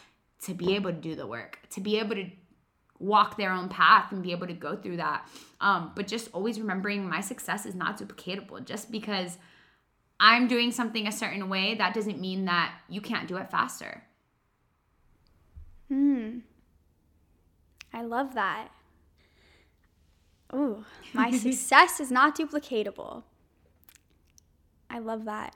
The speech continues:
Speaker 2: Um, I do have one last question for you, Steph. Is there anything you wanted to touch on before that?
Speaker 1: No. I think we got
Speaker 2: Okay.
Speaker 1: a lot of, a lot of good points in.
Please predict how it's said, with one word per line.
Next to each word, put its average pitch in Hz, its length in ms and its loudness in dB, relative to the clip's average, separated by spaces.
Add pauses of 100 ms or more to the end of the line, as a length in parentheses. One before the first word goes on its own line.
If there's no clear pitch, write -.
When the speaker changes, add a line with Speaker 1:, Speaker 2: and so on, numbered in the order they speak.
(100)
Speaker 2:
Um, 226 540 0 (1040)
I 269 120 2
do 302 180 4
have 311 280 6
one 269 180 6
last 311 340 4
question 294 720 0 (400)
for 269 100 -6
you, 262 280 -2
Steph. 339 600 0
Is 269 120 0
there 262 120 2
anything 277 380 2
you 269 100 4
wanted 254 340 -2 (220)
to - 100 -12
touch 277 360 -6
on 277 220 2
before 262 280 -4
that? 302 280 -2 (800)
Speaker 1:
No. 190 480 -10 (840)
I 190 100 -4
think 202 240 -4
we 202 80 0
got 175 180 2
Speaker 2:
Okay. 165 80 -4
Speaker 1:
a 494 40 0
lot - 200 -2
of, 202 60 -14 (2000)
a 208 100 -2
lot 175 240 -2
of 208 160 -6
good 202 180 -8
points 190 320 -8
in. - 220 -8